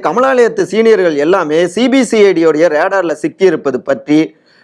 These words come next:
டெல்லியில முகாமிட்டு இருக்கக்கூடிய அந்த மாஜி காக்கி மேலிட தலைவர்களோடவும் விவாதிச்சிருக்காருங்க. அப்பதான் கட்சிக்குள்ளார இருக்கக்கூடிய சில சீனியர்கள் தான்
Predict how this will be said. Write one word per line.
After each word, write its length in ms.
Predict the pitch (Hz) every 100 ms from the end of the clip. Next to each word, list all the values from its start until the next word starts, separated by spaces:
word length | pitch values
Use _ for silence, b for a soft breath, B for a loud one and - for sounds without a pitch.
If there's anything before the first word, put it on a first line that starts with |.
| -
டெல்லியில 400 | 160 277 311 247 170
முகாமிட்டு 420 | 165 202 165 127
இருக்கக்கூடிய 380 | 127 120 127 156
அந்த 100 | 170 127
மாஜி 440 | 135 226 269 214 170 -
காக்கி 380 | 139 156 - 151 156 151 b b b
மேலிட 460 | 151 180 285 277 214 160
தலைவர்களோடவும் 760 | 147 185 190 156 139 127 160 233
விவாதிச்சிருக்காருங்க. 880 | 151 160 175 147 - 120 135 127 127 135 135 -
அப்பதான் 440 | 294 311 180 170 185
கட்சிக்குள்ளார 480 | 185 175 302 254 240
இருக்கக்கூடிய 400 | 202 175 151 160 185
சில 240 | - 180 151
சீனியர்கள் 580 | - 285 277 226 165 143 135
தான் 180 | 147